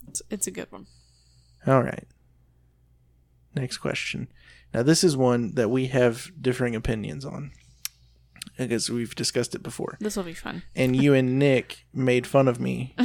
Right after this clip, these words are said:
Speaker 1: <laughs>
Speaker 2: the first time that I watched them, uh, when I made this suggestion. And the question is this. Who should have ended up together? Ron and Hermione, or Harry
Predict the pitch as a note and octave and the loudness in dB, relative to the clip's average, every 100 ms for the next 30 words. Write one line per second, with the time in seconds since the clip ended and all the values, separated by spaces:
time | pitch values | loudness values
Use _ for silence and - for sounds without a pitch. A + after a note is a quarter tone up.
0 | G#3+ - - _ A#3 - A3+ - _ _ | -2 -4 -20 _ -8 -6 -8 -12 _ _
1 | C3+ A#2+ C#3 C3 - B2 B2 B2 A#2+ A2+ | -4 4 4 4 2 0 0 -2 -2 0
2 | A#2 A#2+ - A#2+ A2+ B2+ _ _ _ _ | -2 -2 -4 -2 -2 -6 _ _ _ _
3 | _ _ _ - C3 B2 A#2+ B2 A#2+ B2 | _ _ _ -4 0 0 2 2 2 0
4 | A#2 A#2+ B2 - B2 B2 A#2+ - B2+ - | 0 -2 -4 -4 -4 -4 -4 -4 -6 -10
5 | _ - - _ _ - A#2 - D#3+ - | _ -20 -20 _ _ -6 -6 0 0 2
6 | A#2+ F#2 - G2+ - - - _ _ _ | -2 -6 -4 -4 -4 -8 -10 _ _ _
7 | _ _ _ _ _ - _ _ _ _ | _ _ _ _ _ -20 _ _ _ _
8 | _ _ - E3 F3 - G#3+ D3+ - A2+ | _ _ 0 4 4 6 4 4 0 -2
9 | A#2 B2+ - C#2 C2+ - - _ _ _ | -4 -4 -6 -8 -10 -14 -20 _ _ _
10 | _ _ _ - - - B2 B2 C3+ D3+ | _ _ _ -12 -6 -2 2 4 4 2
11 | E3+ - _ _ - D3+ D#3 D#3 D#3+ E3 | 0 -4 _ _ -4 -2 0 0 0 -2
12 | F3 F#3 _ _ _ _ _ C#3 C3 - | -4 -6 _ _ _ _ _ 0 0 0
13 | D3 C3+ G2 D3 | 0 0 -2 -10